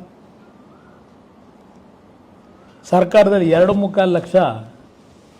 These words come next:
ಖಾಲಿ ಇಟ್ಕೊಂಡು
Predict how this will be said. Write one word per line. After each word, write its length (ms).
ಖಾಲಿ 320
ಇಟ್ಕೊಂಡು 540